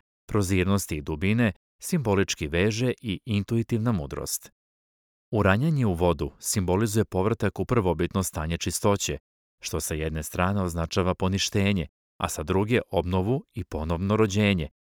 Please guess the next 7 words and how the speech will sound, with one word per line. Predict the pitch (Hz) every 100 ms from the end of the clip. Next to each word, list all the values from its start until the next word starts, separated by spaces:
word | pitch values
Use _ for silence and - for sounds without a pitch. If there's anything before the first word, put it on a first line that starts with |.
| _ _ -
budući | 104 98 - 95 80
da | - 80
to | - 87
uranjanje | 82 80 85 107 123 120
obnavlja | 90 82 95 104 110
životnu | 87 76 76 98
energiju. | 90 69 69 71 65